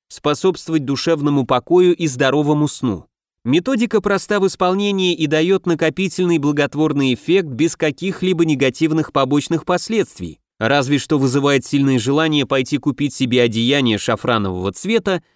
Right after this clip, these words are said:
да пару сандалий. Я говорю о медитации. Суть медитации настолько проста, что все попытки её мистифицировать просто смешны. Медитация — это концентрированная форма фокуса. Да, не более того,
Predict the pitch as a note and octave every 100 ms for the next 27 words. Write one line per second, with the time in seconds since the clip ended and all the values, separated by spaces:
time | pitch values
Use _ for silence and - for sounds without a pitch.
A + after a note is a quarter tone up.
0 | - G#3+ F#3 D#3+ D#3 - E3 A#2 F#2+ E2+
1 | D#2 _ _ _ _ - G2+ A3 A3 A3
2 | G#3+ G#3+ G3 F#3+ D#3+ E3 B2+ G2+ - D#2
3 | - _ _ - D3 C3+ C3+ B2 A#2 C3+
4 | A#2+ - A#2 A2 - D3+ D#3+ D#3+ C#3+ C3+
5 | - - F#3+ - C3 - D3+ D3 D3 F3+
6 | E3+ - E3+ E3+ E3+ D#3+ - - E3+ -
7 | A3 D3 G#2 - C#3+ D#3+ F3 - G3+ G3+
8 | G3+ C#3+ - _ _ _ A2+ C3+ C3 B2+
9 | F#3+ G#3 - D#3+ D3 D3+ D#3+ - E3 -
10 | D3+ A#2+ C#3 C3+ D3+ E3+ E3+ - B2+ A#2+
11 | C3+ - A3 G3 G#2+ - - - _ _
12 | _ A2+ F#3 A3+ D#3 C3 G3+ G3+ F#3 F3+
13 | E3+ A2